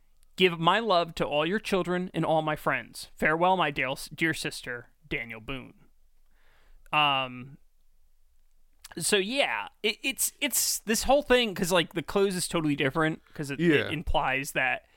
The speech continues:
Speaker 1: when he's writing personal letters, he writes things differently, 'cause the humble servant, the humble servant one is what he would write as, like, business letters, right?
Speaker 2: Yeah.
Speaker 1: The, the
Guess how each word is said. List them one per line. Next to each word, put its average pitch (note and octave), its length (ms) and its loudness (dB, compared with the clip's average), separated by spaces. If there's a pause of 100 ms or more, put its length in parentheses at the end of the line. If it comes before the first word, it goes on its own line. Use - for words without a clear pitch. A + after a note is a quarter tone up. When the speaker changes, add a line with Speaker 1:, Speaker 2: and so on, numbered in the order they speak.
(160)
Speaker 1:
when D3+ 200 -4
he's C#3+ 260 0
writing D3 320 0
personal D3 420 -2
letters, D#3+ 340 0
he - 80 -10
writes C3+ 300 -8
things D3 280 -10
differently, E3+ 540 -4
'cause D#3+ 180 -6
the D#3+ 200 -6
humble F3 320 2
servant, D3 540 -6
the D#3+ 100 0
humble F#3 260 0
servant F3 440 -6
one G#3 380 -2 (280)
is D3+ 140 -4
what D#3+ 120 0
he D#3+ 60 2
would C#3+ 160 0
write D3 300 4
as, D#3 240 0
like, C#3+ 160 -8 (160)
business D3 380 -4
letters, - 580 -16 (140)
right? B2+ 320 -4 (240)
Speaker 2:
Yeah. C#3+ 220 4 (180)
Speaker 1:
The, C#3+ 520 0 (200)
the D3 400 -4